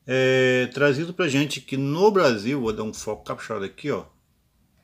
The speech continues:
em mil novecentos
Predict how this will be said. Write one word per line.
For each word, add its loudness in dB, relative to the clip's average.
em -2
mil -4
novecentos -10